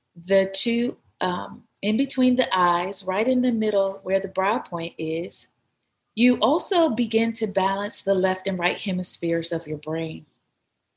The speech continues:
The other hand, you can just relax it on your knee. If you're a yogi and you're familiar with this, you can take your thumb and first finger touching. This is a posture we call Gyan Mudra, and this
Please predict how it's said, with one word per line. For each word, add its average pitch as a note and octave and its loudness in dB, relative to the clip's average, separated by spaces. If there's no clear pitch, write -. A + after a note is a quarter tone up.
The G#3+ 2
other A#3+ 6
hand, A#3+ 4
you A3 0
can G#3+ 0
just G#3 0
relax F3 0
it G3+ -2
on E3+ -2
your F#3 -2
knee. G#3 -2
If F#3+ -6
you're F#3 0
a F3+ 0
yogi F#3+ 0
and F#3 0
you're F3 -2
familiar G#3 2
with A3 0
this, A3+ 2
you G#3+ -2
can F#3 -6
take F3+ -4
your F3+ -2
thumb F#3 -2
and F3+ -6
first F#3+ -2
finger A#3+ 0
touching. F#3 -4
This G3 4
is G#3+ 4
a G#3 0
posture F#3+ 0
we G3 -2
call F#3 0
Gyan F3 0
Mudra, A#3 0
and F#3 -6
this F#3+ 0